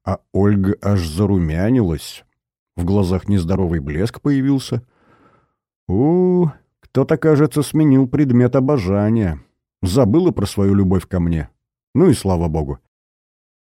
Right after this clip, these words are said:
Только Юлька у нас почему-то подозрительно помалкивает. «Юль, а ты что об этом Антоне скажешь?»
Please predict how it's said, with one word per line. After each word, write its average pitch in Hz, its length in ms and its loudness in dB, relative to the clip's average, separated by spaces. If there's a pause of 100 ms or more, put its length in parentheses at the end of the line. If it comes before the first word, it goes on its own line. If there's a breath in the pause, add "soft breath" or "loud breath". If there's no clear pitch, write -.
(160)
Только 120 300 2
Юлька 143 420 2
у 156 100 2
нас 160 180 2
почему-то 156 520 0
подозрительно 123 760 2
помалкивает. 85 840 -4 (580)
«Юль, 117 400 4 (380)
а 92 100 -2
ты 202 140 -2
что 131 220 0
об 95 120 2
этом 98 240 0
Антоне 90 400 0
скажешь?» 76 480 -8